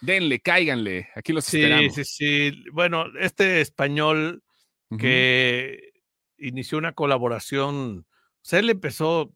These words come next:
Speaker 2: en los años, a fin-, a finales de los años sesenta, en mil novecientos sesenta y ocho.
Speaker 1: Ujú. En el
Speaker 2: Él
Speaker 1: sesenta y ocho.
Speaker 2: empezó, en el sesenta y ocho empezó Paco Rabanne. Es español, te decía, yo no sabía que era español.
Speaker 1: No, yo tampoco,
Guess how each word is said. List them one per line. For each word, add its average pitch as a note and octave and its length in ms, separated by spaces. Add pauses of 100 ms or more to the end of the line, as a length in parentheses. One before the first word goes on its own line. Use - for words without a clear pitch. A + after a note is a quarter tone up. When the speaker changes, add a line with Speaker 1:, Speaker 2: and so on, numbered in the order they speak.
Speaker 2:
en A2+ 180
los G#2 160
años, C#3 420
a A#2+ 80
fin-, A#2+ 220
a B2+ 100
finales C#3+ 340
de D3+ 80
los A#2 120
años C#3+ 200
sesenta, B2+ 440
en A2+ 60
mil C3+ 80
novecientos B2+ 460
sesenta F#2+ 500
y F#2 100
ocho. G#2 300 (520)
Speaker 1:
Ujú. G2 360 (340)
En B2 120
el B2+ 100
Speaker 2:
Él A#2+ 40
Speaker 1:
sesenta A#2+ 440
y - 80
ocho. - 340
Speaker 2:
empezó, - 0 (100)
en A#2+ 160
el A#2 100
sesenta A2+ 640
y G#2 120
ocho B2 260
empezó G#2+ 720 (480)
Paco A#2+ 300
Rabanne. A2 360
Es - 120
español, C#3+ 580
te A#2 100
decía, B2+ 380
yo A#2+ 220
no A3+ 80
sabía D#3+ 240
que - 80
era D3 100
español. C3+ 640 (720)
Speaker 1:
No, C3+ 220
yo E3+ 120
tampoco, D#3 580